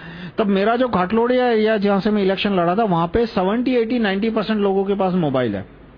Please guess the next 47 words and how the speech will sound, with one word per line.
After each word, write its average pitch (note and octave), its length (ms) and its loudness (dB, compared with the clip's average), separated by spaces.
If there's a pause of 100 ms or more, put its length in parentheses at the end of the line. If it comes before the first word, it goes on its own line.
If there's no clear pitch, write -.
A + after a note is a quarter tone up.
(1000)
एट-, F#3+ 220 -2
मिनिमम C#4+ 500 2
एटी B3 200 0
फ़ाइव, B3+ 200 0
नाइंटी A3 240 0
परसेंट A3+ 280 0
लोगों G#3 240 2
के G#3+ 100 0
पास G#3 140 0
मोबाइल F3 400 0
है। A#3 60 0
तो A#3 120 -2
मैंने G#3 320 0
अपने A#3 300 -2
मैनिफेस्टो A3 600 0
में, A3+ 200 0
मैंने G3+ 300 0
जो A3+ 100 0
अखबार F3+ 400 0
में D4 120 2
मेरा C#4+ 260 2
एडवर्टाइजमेंट A#3 580 0
दिया E3 180 0
था, D3 100 0
उसमें G3+ 300 -2
मैंने B3+ 240 0
दिया F3 260 -2
था F#3 320 -4 (920)
कि A#3+ 80 2
मैं B3 260 0
एक A3+ 280 0
प्रॉमिस B3 500 0
देता A3 240 0
हूं A#3 180 0
कि B3+ 140 0
यदि A#3 160 0
फिफ्टी A3+ 380 -2
परसेंट C4+ 420 0
सिटीजन B3 460 0
मुझे A#3 240 0
एसएमएस A#3+ 500 -2
से - 80 -2
ऑर्डर A3 320 2
भेजते F#3+ 360 -2
हैं G#3 220 -2
कि A3+ 140 0
रिजाइन E3+ 480 0